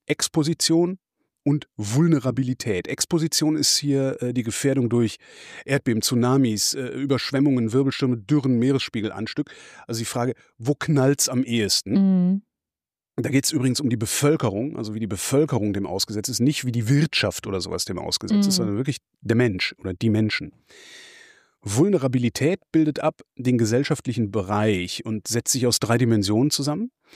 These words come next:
Speaker 1: Anfälligkeit, also wie wahrscheinlich ist es, dass du eine Naturkatastrophe abkriegst,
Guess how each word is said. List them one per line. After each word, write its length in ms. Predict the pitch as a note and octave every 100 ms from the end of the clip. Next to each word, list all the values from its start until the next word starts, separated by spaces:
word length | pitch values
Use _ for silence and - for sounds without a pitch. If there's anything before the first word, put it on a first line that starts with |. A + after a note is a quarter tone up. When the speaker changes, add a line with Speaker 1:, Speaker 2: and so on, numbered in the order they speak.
| - _ _ -
Speaker 1:
Anfälligkeit, 960 | A2+ A2+ - C3 D#3 - D#3 G#3+ -
also 300 | - A2 A2 -
wie 160 | A#2 A2
wahrscheinlich 580 | G#2+ - D#3 A3+ F3 C3
ist 100 | A2
es, 140 | G2+
dass 160 | G#2+ -
du 80 |
eine 80 | G#2+
Naturkatastrophe 880 | G#2 F#2+ A2 G2+ G2 G2+ - G2 -
abkriegst, 520 | D#2 - - E3 -